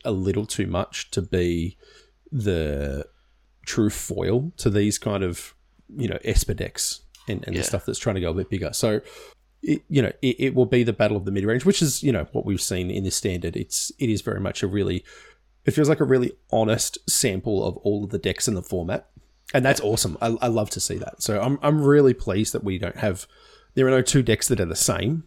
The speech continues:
Speaker 1: They have similarities.
Speaker 2: No,
Speaker 1: There,
Speaker 2: yeah.
Speaker 1: there's, there's plenty of overlap, but with the card, with the pool size that we have at the moment in standard, that's always gonna happen. And I think this is gonna be, it's gonna be heaps of fun, man. I'm really
Speaker 2: Definitely.
Speaker 1: looking forward to, to covering all this and, and kinda getting across it.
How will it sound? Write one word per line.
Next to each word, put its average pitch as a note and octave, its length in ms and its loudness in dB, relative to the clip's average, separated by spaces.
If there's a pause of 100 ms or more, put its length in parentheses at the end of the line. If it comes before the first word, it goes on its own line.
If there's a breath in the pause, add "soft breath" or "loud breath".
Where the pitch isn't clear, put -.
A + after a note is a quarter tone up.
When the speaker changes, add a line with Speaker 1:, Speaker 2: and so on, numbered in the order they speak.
Speaker 1:
They F2+ 60 -2
have F2 140 -4
similarities. F#2+ 760 -2
Speaker 2:
No, - 60 -2
Speaker 1:
There, F#2+ 100 -2
Speaker 2:
yeah. - 80 -10
Speaker 1:
there's, G#2 240 -6
there's A2 180 -4
plenty A2+ 300 -2
of F#2+ 140 -8 (360)
overlap, A#2 540 0 (180)
but - 260 -2 (460 loud breath)
with A#2 200 0
the B2 100 -2 (240)
card, G#2 420 0 (320)
with A#2 160 -2
the G#2+ 60 -4
pool C3+ 240 0
size - 220 -6
that - 100 -8
we - 60 -10
have G#2+ 160 0
at - 80 -8
the - 40 -8
moment F#2+ 280 -6
in G2+ 200 -8
standard, - 540 -8 (320 soft breath)
that's - 160 -8
always G2+ 300 -4
gonna G#2 140 -6
happen. D3+ 360 -4 (160)
And A2 140 -4
I - 100 -4
think - 200 0
this B2 140 -4
is G#2+ 80 -6
gonna G#2 140 -4
be, F#2+ 200 -8 (300 loud breath)
it's - 100 -16
gonna F3+ 180 0
be - 20 2
heaps F3+ 200 4
of A#2+ 60 -4
fun, D3+ 200 2
man. B2+ 160 2 (640 soft breath)
I'm - 60 -2
really A#2+ 40 2
Speaker 2:
Definitely. C3 240 4
Speaker 1:
looking B2+ 240 4
forward A2+ 280 0
to, G2+ 220 0 (160)
to B2 120 2
covering A#2 380 -2
all G2 140 -4
this G2 200 -4
and, F#2 200 -8
and G2+ 120 -12
kinda G2+ 240 -6
getting G#2 240 -6
across - 320 -6
it. - 80 -8